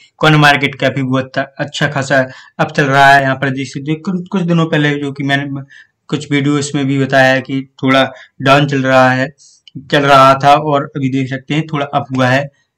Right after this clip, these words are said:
और अपन बात कर लेते हैं जैसे कि यहाँ पर कुछ coins के बारे में जो कि अभी थोड़ा अप हुए हैं, जो कि पहले बहुत ही down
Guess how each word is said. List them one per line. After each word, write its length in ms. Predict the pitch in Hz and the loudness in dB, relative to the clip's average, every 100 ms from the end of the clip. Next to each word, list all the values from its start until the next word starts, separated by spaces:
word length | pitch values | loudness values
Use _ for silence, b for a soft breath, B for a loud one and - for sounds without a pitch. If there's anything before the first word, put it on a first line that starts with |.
| _ _ _ _ _ _ _ _ _ _ _ _ _ _ _ _ - | _ _ _ _ _ _ _ _ _ _ _ _ _ _ _ _ -2
और 160 | 147 151 | 0 0
अपन 260 | - 143 | -2 2
बात 240 | 139 143 143 | 4 4 2
कर 80 | |
लेते 300 | 143 143 143 | -2 -2 0
हैं 240 | 139 139 143 _ _ _ _ _ - | -2 -2 -6 _ _ _ _ _ -6
जैसे 300 | 147 139 151 | -4 -2 -2
कि 100 | 135 | 0
यहाँ 200 | 139 135 | 2 2
पर 140 | 135 123 | 0 -4
कुछ 240 | 143 - - | -6 -8 -6
coins 240 | 151 151 147 | 0 0 0
के 100 | 147 | 2
बारे 260 | 139 135 | 2 2
में 100 | 139 | 0
जो 100 | 135 | 0
कि 120 | 120 156 | -2 -6
अभी 400 | 147 139 147 131 b b | -4 -2 -2 -4 b b
थोड़ा 180 | 147 143 | 2 4
अप 280 | 143 160 147 | 4 0 -4
हुए 160 | 147 139 | -2 -2
हैं, 420 | 139 139 151 151 _ - | 0 0 -2 -6 _ -4
जो 100 | 147 | -2
कि 120 | 160 | 0
पहले 300 | 170 165 170 | 2 2 2
बहुत 260 | 147 147 160 | 0 0 0
ही 60 | |
down 280 | 143 147 151 | 2 2 2